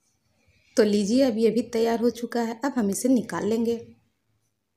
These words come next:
अब हम आलू की भुजिया बना लेते हैं। तो उसी पैन में ऐड करेंगे ऑयल और तेल को हल्का गर्म होने देंगे। इसी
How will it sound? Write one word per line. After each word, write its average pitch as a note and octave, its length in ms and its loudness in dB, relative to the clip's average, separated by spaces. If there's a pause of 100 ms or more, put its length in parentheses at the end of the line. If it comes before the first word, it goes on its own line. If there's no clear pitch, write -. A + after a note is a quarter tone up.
(1800)
अब B3 120 4
हम C4 280 0
आलू F#3+ 200 -2
की A3 160 -4
भुजिया F3+ 340 -2
बना A#3 200 -4
लेते A3+ 300 -4
हैं। A3+ 220 -4
तो - 160 -10 (120)
उसी - 240 -4
पैन B3+ 360 0
में B3 120 0
ऐड A3+ 260 -6
करेंगे A#3+ 480 -2 (500)
ऑयल A3 380 0 (1500)
और G3 140 -4 (240)
तेल C4 280 4
को G3 260 -4 (340)
हल्का - 320 -4
गर्म B3 300 -2
होने G3 280 -2
देंगे। F3 380 -8 (480)
इसी G3+ 240 0